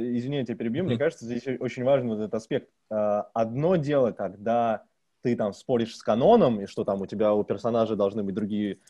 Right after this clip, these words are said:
Speaker 1: а, волосы, или там он должен выглядеть по-другому. Это одно, это немножко, ну, вс-, все-таки задротство. И
Speaker 2: Мгм.
Speaker 1: как бы, если у тебя есть суть персонажа, и она правильно передана, или у тебя есть правильная история про этого персонажа, но ты изменил какие-то элементы,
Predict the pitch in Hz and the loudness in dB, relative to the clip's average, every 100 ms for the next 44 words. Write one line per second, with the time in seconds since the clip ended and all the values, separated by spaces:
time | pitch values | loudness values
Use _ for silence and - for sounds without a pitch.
0 | _ _ - 101 101 110 127 113 107 - | _ _ -4 0 0 4 6 6 4 0
1 | 104 101 98 98 98 95 101 101 107 120 | 0 0 0 -2 -2 -2 0 0 0 2
2 | 117 101 - 104 101 92 - 131 135 120 | -2 -2 -6 -4 -4 -6 2 2 6 6
3 | 120 170 214 127 123 123 123 131 156 143 | 6 4 4 2 2 0 0 2 2 0
4 | 110 139 - _ _ - - 135 - 117 | -2 -2 -2 _ _ -20 -2 -2 0 2
5 | 117 120 98 - - - _ _ - 117 | 4 4 2 -2 -14 -14 _ _ -2 4
6 | 110 107 110 98 95 - _ 113 131 160 | 4 4 2 2 0 -6 _ 2 6 8
7 | 156 123 135 131 131 139 123 - - - | 6 0 2 0 2 2 0 -8 -12 4
8 | 175 - - 107 120 117 120 104 92 - | 4 4 -2 -2 0 4 4 4 0 -4
9 | 101 104 104 123 127 113 98 90 98 98 | -2 2 2 6 6 6 2 -2 -2 0
10 | 104 185 180 117 117 117 120 113 - 123 | 2 2 2 0 0 2 2 0 2 4
11 | 120 110 107 110 - - 127 101 87 92 | 6 2 -2 -6 -4 4 6 6 2 -4
12 | 90 85 - 110 107 92 92 92 113 104 | -4 -8 -4 0 2 0 -2 0 0 2
13 | 117 113 95 - 101 98 110 220 233 | 0 0 -2 -6 -4 -2 0 0 0